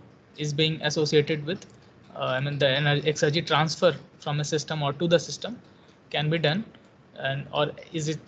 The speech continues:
uh, it is associated with heat, work, and mass both. Uh, unlike entropy,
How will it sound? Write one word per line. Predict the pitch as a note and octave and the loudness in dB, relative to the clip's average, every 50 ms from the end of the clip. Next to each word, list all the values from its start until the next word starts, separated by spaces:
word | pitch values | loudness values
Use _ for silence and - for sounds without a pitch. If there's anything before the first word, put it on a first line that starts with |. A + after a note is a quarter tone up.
| - D#3 | -4 -2
uh, | C#3 C3 - | -2 -2 -2
it | D3 D3 | -2 -2
is | D#3+ D3+ D3+ | -2 0 0
associated | C#3+ D3+ D3 D#3+ D3+ - E3+ D#3 D3+ D#3+ D#3 D3+ | 0 0 0 0 0 0 0 -2 -2 -4 -6 -4
with | D3 F3+ G3 - | -4 -4 -4 -6
heat, | - - - E3 G3 F#3+ - - D#3 | -10 -6 -2 -2 -2 -2 -4 -4 -2
work, | C#3 D3 D3+ F3 G3 - D#3 | 2 2 2 2 0 -4 -6
and | D#3+ D#3 D#3 | -4 -2 -2
mass | C#3 B2 B2 C#3 C#3 - - - - - - - - - - - D3+ | 0 0 0 0 -2 -4 -6 -8 -10 -14 -20 -20 -20 -20 -12 -6 -2
both. | D3 B2+ B2 - - - - - - - - - - - - - - - - - - - - | -2 -2 -2 -4 -10 -20 -20 -20 -20 -20 -20 -20 -20 -20 -20 -20 -20 -20 -20 -20 -20 -18 -14
Uh, | B2 B2+ - - - - - - - - - - - - - - - - - - - - - | -12 -10 -10 -10 -12 -16 -20 -20 -20 -20 -20 -20 -20 -20 -20 -20 -20 -20 -20 -20 -20 -4 2
unlike | - E3+ F3 F3+ F#3+ G#3+ A3 G#3 - - | 4 6 8 8 8 8 6 4 0 -6
entropy, | - F3 E3+ - F3+ F3 E3+ - F3 A3+ - | -4 -4 0 2 2 2 2 0 -4 -6 -8